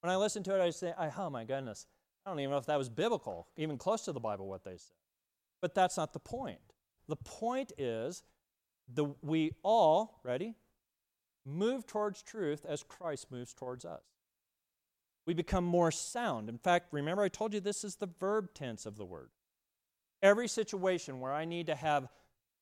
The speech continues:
sensibility or, or wholeness inside of me, Christ gives it incrementally to me so that I keep growing into it and I ever increase in sound mindness.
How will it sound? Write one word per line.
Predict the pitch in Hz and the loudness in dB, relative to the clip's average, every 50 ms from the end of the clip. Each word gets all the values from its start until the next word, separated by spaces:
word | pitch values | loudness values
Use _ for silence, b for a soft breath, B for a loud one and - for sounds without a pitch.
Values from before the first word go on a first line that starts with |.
| _ - | _ 0
sensibility | 165 156 156 - 151 131 165 165 170 165 156 139 123 110 | 2 2 2 2 4 8 10 10 12 12 10 10 8 4
or, | 101 95 | 0 -2
or | 98 101 131 131 131 113 | -2 2 4 6 6 4
wholeness | - - - - - 180 180 180 175 156 135 123 - - | 4 -2 -6 2 6 8 8 8 8 6 2 0 -2 -4
inside | 127 123 - - 156 151 147 143 135 | -6 -6 -2 2 4 4 4 4 2
of | 117 | 0
me, | 104 101 101 - B B B B B B B B | -4 -6 -10 -10 B B B B B B B B
Christ | - - - - 185 180 175 180 202 202 - 170 156 139 123 117 113 - | -18 -10 -2 2 2 4 4 4 4 2 2 -2 -4 -8 -10 -12 -2 4
gives | 160 180 180 196 190 160 - | 6 8 8 8 8 6 6
it | 135 123 131 131 - - - | 6 6 6 4 0 -4 -2
incrementally | 170 185 202 - 214 214 202 196 190 185 175 170 156 151 147 143 - | 0 0 0 2 0 0 2 2 2 2 4 4 6 6 6 4 4
to | - 147 | 2 0
me | 139 135 135 135 | 2 0 0 0
so | - - 151 135 | 0 0 2 2
that | 131 127 120 | 2 2 2
I | 117 113 | 0 -2
keep | - _ - - - 214 226 - - 160 | -4 _ 2 2 4 4 4 2 0 -2
growing | 139 156 170 170 175 175 175 175 175 175 - | 2 4 4 6 6 4 2 0 -2 -2 -4
into | 165 160 160 160 147 - 139 120 120 | -2 -2 -2 -2 -2 -4 -2 -2 0
it | 120 131 - B B B B B B | 0 -2 -4 B B B B B B
and | 147 147 143 | 2 4 4
I | 143 143 143 - - _ _ | 4 4 2 0 -4 _ _
ever | - 196 208 214 208 220 214 | 8 10 10 10 10 10 8
increase | 214 196 202 185 156 - - - 196 180 170 139 120 - - - | 6 4 0 -2 -4 -4 -6 0 2 4 4 4 4 0 0 2
in | 160 147 143 139 127 | 2 4 4 4 2
sound | - - - - 185 175 180 180 185 170 156 147 | 2 0 2 2 4 4 6 6 4 4 4 2
mindness. | 143 151 151 156 160 147 135 120 104 85 78 - - - | 4 4 4 4 2 0 -2 -4 -6 -8 -10 -12 -14 -14